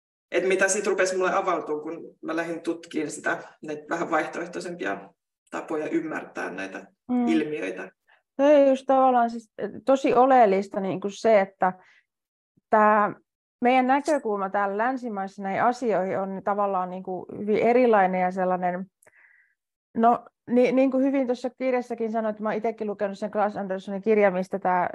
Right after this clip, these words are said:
Speaker 2: tää muistaakseni tää vertaus tulee tavallaan, että katsotaan vähän niinku ihmistä avaimen reiän läpi.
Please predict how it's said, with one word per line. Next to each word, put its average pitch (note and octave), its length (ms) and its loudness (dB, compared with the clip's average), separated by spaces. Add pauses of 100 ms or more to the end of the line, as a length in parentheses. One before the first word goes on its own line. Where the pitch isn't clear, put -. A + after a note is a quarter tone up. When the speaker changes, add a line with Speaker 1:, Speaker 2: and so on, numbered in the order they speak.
Speaker 2:
tää F#3+ 140 2
muistaakseni F#3+ 600 -8
tää F#3 200 -4
vertaus F#3+ 460 -4
tulee A3+ 300 0
tavallaan, F3+ 340 -2
että F3 100 -10
katsotaan F3+ 460 -4
vähän F3 240 -6
niinku F3 220 -10
ihmistä F#3 460 -4
avaimen F3+ 400 0
reiän F3 240 -4
läpi. F3+ 360 -2